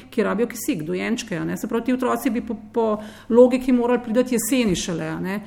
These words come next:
Eh, tako da dejansko bomo verjetno vse nadoknadili. Eh, tako da nekje sto petdeset otrok pravzaprav, ne, ne sliši se veliko, a ne,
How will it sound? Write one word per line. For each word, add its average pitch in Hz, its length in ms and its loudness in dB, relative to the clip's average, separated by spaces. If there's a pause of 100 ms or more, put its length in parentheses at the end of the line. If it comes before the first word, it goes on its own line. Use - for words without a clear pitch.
(300)
Eh, 233 100 -4
tako 214 240 -4
da 262 80 0
dejansko 247 340 0
bomo 240 220 2
verjetno 240 320 2
vse 226 240 -2
nadoknadili. 185 640 -4
Eh, - 720 -6
tako 269 240 -4
da 254 240 4
nekje 240 400 0
sto 269 160 -2
petdeset 277 480 -2
otrok 285 480 -4
pravzaprav, 262 580 0 (280)
ne, 240 340 6
ne 220 80 4
sliši 269 320 6
se 294 160 4
veliko, 208 480 2
a 240 160 2
ne, 214 180 0